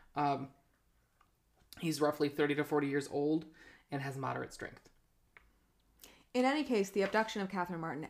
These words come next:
Speaker 2: absolutely kicks the investigation into the high gear.
Speaker 1: Oh, absolutely.
Speaker 2: Because they know that unless he has deviated from his M O,
Speaker 1: Mm-hmm.
Speaker 2: she's still alive.
Speaker 1: Yep.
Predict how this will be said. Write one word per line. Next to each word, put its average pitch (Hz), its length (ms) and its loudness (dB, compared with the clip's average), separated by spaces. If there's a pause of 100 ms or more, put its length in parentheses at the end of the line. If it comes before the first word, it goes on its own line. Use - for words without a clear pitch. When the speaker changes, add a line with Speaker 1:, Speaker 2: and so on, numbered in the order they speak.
Speaker 2:
absolutely 175 1120 -2 (220)
kicks 196 240 -2
the 156 100 -8
investigation 147 600 -10
into - 80 -12
the 151 120 -10
high - 80 -10
gear. - 260 -12 (200)
Speaker 1:
Oh, 139 180 -2 (160)
absolutely. - 520 -8 (220)
Speaker 2:
Because 220 380 2
they 202 140 4
know 180 560 2 (1600)
that 202 320 4
unless 208 380 0
he 220 200 0
has 175 680 -2 (500)
deviated 208 580 2
from 175 200 -6
his 165 140 -6
M 165 140 -4
O, 185 340 -6 (240)
Speaker 1:
Mm-hmm. 135 200 -6 (180)
Speaker 2:
she's 208 280 -6
still 156 260 -8
alive. 156 460 -12 (240)
Speaker 1:
Yep. 127 140 -8